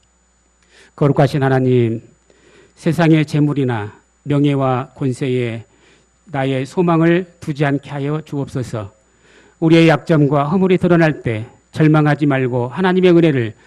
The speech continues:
더욱 의지하게 하옵소서. 힘든 세상에서 우리의 모든 문제를 하나님께 아뢰는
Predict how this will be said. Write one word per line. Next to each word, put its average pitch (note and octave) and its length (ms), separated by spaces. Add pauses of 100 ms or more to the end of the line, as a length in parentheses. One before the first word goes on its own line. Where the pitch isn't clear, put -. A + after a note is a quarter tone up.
(180)
더욱 D#3 340
의지하게 D#3+ 760
하옵소서. C3 680 (720)
힘든 F#3 400
세상에서 E3+ 500
우리의 E3 300
모든 D#3 260
문제를 C#3 560
하나님께 F#3 440
아뢰는 D3+ 480